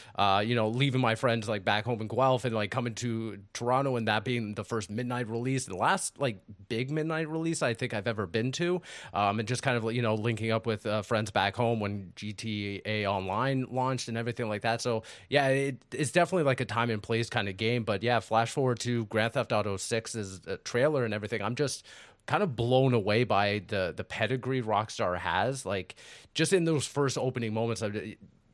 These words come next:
that, you know, the, the main character we're introduced to, uh, Lucia, she turns around for a moment while looking at, outside at the, the jail,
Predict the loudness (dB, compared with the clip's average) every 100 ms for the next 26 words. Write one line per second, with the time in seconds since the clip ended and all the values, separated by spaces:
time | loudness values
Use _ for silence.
0 | -2 0 -2 -4 -4 -2 -2 -2 -2 -2
1 | -4 -4 0 0 2 0 -2 -4 -6 -4
2 | -2 -2 0 0 0 2 0 0 -2 -2
3 | -2 -2 -4 -8 -8 -6 -4 -2 -2 2
4 | 2 0 -2 -4 -2 -2 -4 -6 -8 -2
5 | -2 -2 -4 -4 -4 -6 -10 -6 -6 -2
6 | 0 0 -2 -6 -6 -4 -4 -6 -4 -2
7 | 0 -2